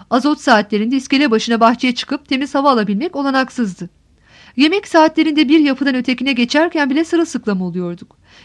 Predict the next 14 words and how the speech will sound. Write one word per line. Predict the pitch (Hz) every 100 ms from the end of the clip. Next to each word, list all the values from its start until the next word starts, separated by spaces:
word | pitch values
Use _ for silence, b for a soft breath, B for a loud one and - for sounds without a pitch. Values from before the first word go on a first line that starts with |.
| b
Yağışın | 254 247 349 359
durakladığı | 285 269 269 247 247
kısa | 247 -
aralıklar | 349 247 214 208 196
sırasında | 196 202 190 190 185
ise | 180 - 294 - B B
iki | 277 - 392
adımda | 320 302 311 254
bir | 262
su | - 349
birikintilerine | 294 302 269 277 269 269
dalıp | 233 214
çıkmadan | - 320 247 226 277
yürünemiyordu. | 262 254 254 202 180 175